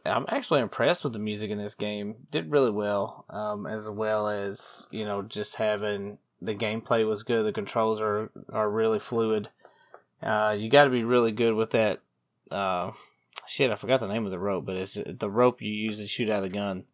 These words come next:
to, uh, like, hang on to walls, ceilings, such.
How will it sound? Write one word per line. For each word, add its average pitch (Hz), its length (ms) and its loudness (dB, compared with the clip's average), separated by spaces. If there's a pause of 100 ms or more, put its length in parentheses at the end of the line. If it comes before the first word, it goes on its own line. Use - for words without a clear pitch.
(340)
to, 104 300 -2
uh, 98 360 0
like, 95 320 -6
hang 110 400 -2
on 104 240 0
to 107 160 -4
walls, 101 540 2
ceilings, 101 640 -2
such. - 580 -4